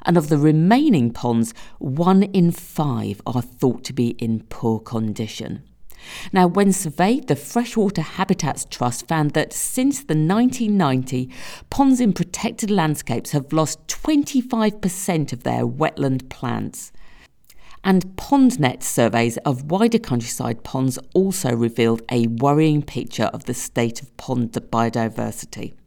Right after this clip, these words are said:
Now, the Wildlife Trust say that many ponds have been drained or neglected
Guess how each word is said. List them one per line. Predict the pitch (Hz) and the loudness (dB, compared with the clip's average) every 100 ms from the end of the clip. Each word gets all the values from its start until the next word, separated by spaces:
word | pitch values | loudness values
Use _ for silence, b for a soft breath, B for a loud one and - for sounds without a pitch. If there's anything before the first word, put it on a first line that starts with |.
| - B B B B B B B B - | -20 B B B B B B B B 2
Now, | 269 | 4
the | 247 | 6
Wildlife | 277 277 294 285 | 4 4 2 2
Trust | - 196 175 | 2 2 2
say | 175 160 | 2 2
that | 175 | 2
many | 175 180 196 208 196 | 4 6 6 4 2
ponds | - 135 123 | 0 0 0
have | 127 - | -4 0
been | 131 123 - | 2 0 -2
drained | - 156 165 170 180 160 | -4 2 4 6 4 2
or | 113 113 | 2 0
neglected | 107 - 143 165 - - 160 | -2 0 2 2 0 -2 0